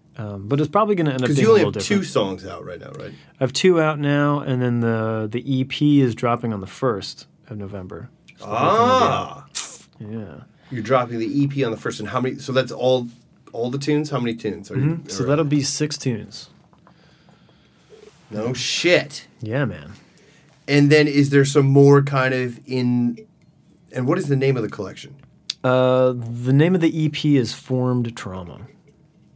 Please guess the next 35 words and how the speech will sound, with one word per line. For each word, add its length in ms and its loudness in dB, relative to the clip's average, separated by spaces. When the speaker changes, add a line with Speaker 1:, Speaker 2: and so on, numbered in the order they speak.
Speaker 2:
F 160 -6
O 200 -2
R 160 -2
M 260 -6
E 140 -10
D. 240 -8
Speaker 1:
Mm-hmm. 240 -2
Speaker 2:
And 120 -12
how 140 -8
did 140 -10
you 60 -18
come 180 -10
up 100 -12
with 100 -16
that 140 -14
name? 160 -16
Speaker 1:
Well, 560 6
how 200 -4
did 160 -2
I 120 4
come 160 0
up 80 0
with 80 -2
that? 260 2
I 140 0
mean, 200 2
it's, 300 -2
uh, 300 4
it's 120 -2
a 40 -2
combination 580 0
of 80 2
a 60 0
lot 240 4
of 320 -4